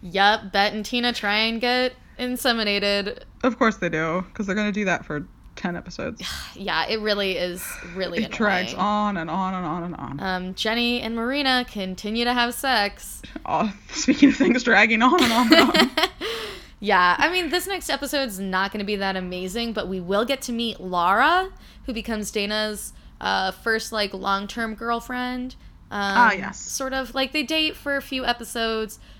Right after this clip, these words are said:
Speaker 1: and then Dana freaks out because she's not out, um, and they get back together eventually later on.
Speaker 2: I like
Speaker 1: So
Speaker 2: the episode, not the episode, the scene when we try to find out if Laura is a lesbian.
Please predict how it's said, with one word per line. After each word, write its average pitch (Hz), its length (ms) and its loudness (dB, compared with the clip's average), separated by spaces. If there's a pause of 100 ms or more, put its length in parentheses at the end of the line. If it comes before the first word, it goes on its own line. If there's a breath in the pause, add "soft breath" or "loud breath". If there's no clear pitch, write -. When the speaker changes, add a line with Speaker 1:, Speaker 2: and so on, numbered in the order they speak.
Speaker 1:
and 214 100 -4
then 226 120 -2
Dana 208 240 -2
freaks 208 280 -6
out 190 220 0
because 185 220 -8
she's 180 180 -8
not 175 180 -2
out, 175 340 -2 (280 soft breath)
um, 175 380 -4
and 190 120 -6
they 185 100 -2
get 196 300 -2
back 196 160 -2
together 196 400 -6
eventually 185 1080 -4
later 185 280 -4
on. 214 460 -4 (560 soft breath)
Speaker 2:
I 254 140 10
like 311 100 4
Speaker 1:
So - 60 -12
Speaker 2:
the 330 80 2
episode, 247 460 0
not 233 180 6
the 208 40 0
episode, 180 220 -4
the 240 60 -2
scene 226 240 2
when 202 100 -2
we 196 100 -2
try 214 140 2
to 202 80 0
find 180 220 2
out 160 80 0
if 196 100 -4
Laura 147 220 2
is 185 80 -4
a 156 40 -6
lesbian. 175 440 -4